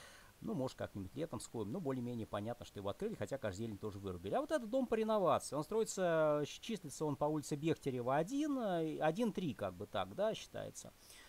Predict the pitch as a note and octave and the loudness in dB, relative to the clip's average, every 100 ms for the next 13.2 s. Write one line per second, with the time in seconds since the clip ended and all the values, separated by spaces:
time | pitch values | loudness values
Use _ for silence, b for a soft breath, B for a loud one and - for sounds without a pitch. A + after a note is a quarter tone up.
0 | B - - G#2+ G#2 F#2+ F#3 A#3 D#3+ - | B -14 -8 -6 -4 -2 0 0 -2 -4
1 | - F3 A3+ B3+ A3+ B3+ - A#3+ G3 D3 | -10 -8 -4 -2 -2 0 0 -2 -2 0
2 | C3+ - B2+ - A#2 B2 A#2 - D#3 A2+ | 0 -2 -4 -4 -4 -4 -4 -2 -2 -2
3 | F#2 G2+ - - G#2+ G2+ - G#2+ G#2 G#2 | -4 -6 -8 -4 -2 -2 -6 -8 -6 -4
4 | G2+ A2+ G#2 G3+ - B2 - F2+ G#2+ C#3+ | -4 -4 0 0 0 -4 -4 -6 -4 -2
5 | G#3+ - - D#3 C#3 B2+ A2+ G2 D#3 - | -2 -4 -4 -4 -2 -2 -2 -2 -4 -4
6 | B2+ B2+ C3 G#2+ C#3 - C#3 D3+ C#3 - | -6 -4 -4 -2 -2 -2 -2 0 -2 -2
7 | C#3 F3+ F3 D3+ D3+ D#3 G#3 G3 B2 C#3 | -2 0 2 0 2 2 2 0 0 0
8 | A#2 A2 B2+ C3+ B2+ C3+ G#2+ F2 F2+ - | -2 -4 0 0 2 2 2 -4 -14 -16
9 | B B B G#2+ F#2+ A#3 - D#3+ D3 B2 | B B B -6 0 -2 0 -4 0 2
10 | G2+ F#2+ G2 G2 A2+ B2 F3+ A#3 - F#3 | 2 0 -2 -6 -6 -4 -2 -2 -2 -2
11 | D#3 C3 C3 A2+ G#2+ D#3 - B2 B2 - | -2 -4 -6 -4 -2 -4 -2 -2 -4 -4
12 | F#2 - C#3 G#3+ A#3 - C#3+ G#2 F2+ - | -12 -10 -10 -8 -8 -2 -2 -2 -6 -10
13 | F2 | -16